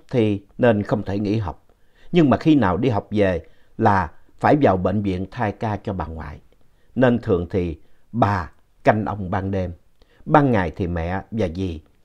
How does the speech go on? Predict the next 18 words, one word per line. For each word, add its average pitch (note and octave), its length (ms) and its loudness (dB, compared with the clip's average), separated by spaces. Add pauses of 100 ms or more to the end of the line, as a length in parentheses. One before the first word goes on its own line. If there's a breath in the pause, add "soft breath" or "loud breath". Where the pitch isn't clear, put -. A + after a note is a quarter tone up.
(140)
thay G2 220 -2
nhau F#2 300 -6 (120)
chăm F2 180 -2
sóc - 280 -10
cho - 120 -4
ông. F2 160 -12 (1900 soft breath)
Đêm C3 340 8
hôm A#2 200 6
ấy, C3+ 340 2
ông B2 200 0
nằm F#2 260 0
mê A2 180 2
man G#2+ 420 -2 (180)
và F#2+ 160 -2
sốt D#3 320 -2
trên F#2 180 0
giường D#2+ 220 -6
bệnh. D#2 200 -8